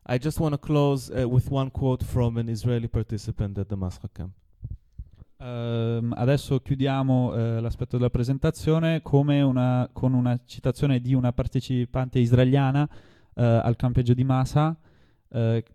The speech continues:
Speaker 2: che dice, ehm, "Da quando ci possiamo ricorde-, ricordare, eh, siamo s-, eh, abbiamo subito un lavaggio del cervello con odio e paura,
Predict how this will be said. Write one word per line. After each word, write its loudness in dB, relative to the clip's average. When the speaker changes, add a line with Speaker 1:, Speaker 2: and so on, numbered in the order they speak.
Speaker 2:
che -2
dice, 0
ehm, 0
"Da 0
quando 2
ci -8
possiamo 4
ricorde-, 0
ricordare, 2
eh, 4
siamo 2
s-, 0
eh, 4
abbiamo 2
subito 0
un 2
lavaggio 2
del 2
cervello 2
con 2
odio 4
e 0
paura, 2